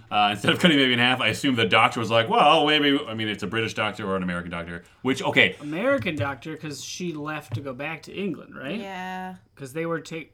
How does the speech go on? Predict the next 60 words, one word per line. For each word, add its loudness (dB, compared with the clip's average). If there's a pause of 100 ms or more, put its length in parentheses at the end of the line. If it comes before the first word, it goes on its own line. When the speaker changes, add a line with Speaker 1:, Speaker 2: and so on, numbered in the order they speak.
(100)
Speaker 2:
or -8
were -4
they -2
met -4
on -4
Speaker 1:
But 0
Speaker 2:
the -2
Speaker 1:
if -12
Speaker 2:
boat 0
that -8
goes -6
between -6
New -2
York 0
Speaker 1:
But 2
if -4
Speaker 2:
and -2
Speaker 1:
they 2
Speaker 2:
London? 0
Speaker 1:
have, -2
if -4
she -2
hasn't -6
had 2
the 2
kids -2
yet -4
when -6
she -12
leaves -6
to -8
go -4
back -2
to -14
England, -6
that's -4
what -4
I'm -4
saying. -4 (260)
Let's 0
take 0
a 0
bet 0
around 0
the -4
table -6
right -4
now. 2 (360)
Speaker 3:
<laughs> -4
Speaker 1:
Assuming 2
the -2
timeline -4
is -2
leaves 4
Dennis 2
Quaid, 2 (240)
then -2
has -2
the -2
child. -6